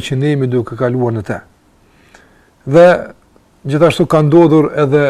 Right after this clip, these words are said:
ja-, javën e kaluar që të marrim nga koha juaj e rezervuar për pyetje. Dhe u kam thënë se me lejen e Allahu xhallahu ala do të mundohemi që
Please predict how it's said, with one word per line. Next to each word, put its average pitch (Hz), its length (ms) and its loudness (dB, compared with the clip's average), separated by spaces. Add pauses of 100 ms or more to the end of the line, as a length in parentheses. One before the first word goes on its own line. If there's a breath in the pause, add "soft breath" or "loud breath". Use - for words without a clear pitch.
(520)
ja-, 143 640 0
javën 139 380 0
e - 20 -8
kaluar 147 480 0
që 156 240 0 (1800 loud breath)
të 151 160 0
marrim 165 400 4
nga 143 160 2
koha 156 360 2
juaj 156 360 0 (160)
e 131 140 -4
rezervuar 143 420 2
për 127 160 -4
pyetje. 110 300 -6 (500)
Dhe 127 80 2
u 123 80 0
kam 143 200 0
thënë 151 200 -2
se - 80 -8
me 139 160 -2
lejen 147 180 0
e 143 60 0
Allahu 139 220 0
xhallahu 127 340 0
ala 135 240 0 (640 soft breath)
do 139 80 -4
të 123 80 -4
mundohemi 139 480 0
që 143 160 0